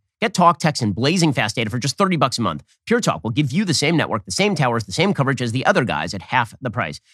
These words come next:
Happy Hanukkah and Merry Christmas, everyone. Pure Talk's U S based customer service team makes the switch incredibly easy. You can feel good knowing you're supporting a veteran-owned business. Here's the best part.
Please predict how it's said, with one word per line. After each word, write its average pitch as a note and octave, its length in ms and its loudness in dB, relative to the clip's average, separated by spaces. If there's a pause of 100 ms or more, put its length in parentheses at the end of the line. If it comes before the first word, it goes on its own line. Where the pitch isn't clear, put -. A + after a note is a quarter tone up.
(180)
Happy D#3 200 -4
Hanukkah F#2 480 -6
and G#2 140 -2
Merry C3 180 -2
Christmas, - 540 -12
everyone. E2+ 480 -8 (180)
Pure A3 120 0
Talk's G3 260 0
U D#3+ 160 4
S D#3+ 80 0
based D3 240 -4
customer C3+ 320 -2
service A#2 300 -4
team G#2 200 -2
makes E3 220 0
the D#3+ 80 -6
switch C3 220 -6
incredibly G#2 480 -6
easy. F2+ 360 -2 (220)
You - 60 -8
can C#3+ 100 4
feel A3+ 160 4
good G3+ 260 2
knowing G#2 160 2
you're C3 100 2
supporting C3 340 -2
a B2+ 40 0
veteran-owned G2+ 600 0
business. C3 320 0 (180)
Here's G3 220 -2
the F3+ 40 -4
best D3+ 200 0
part. B1+ 180 -6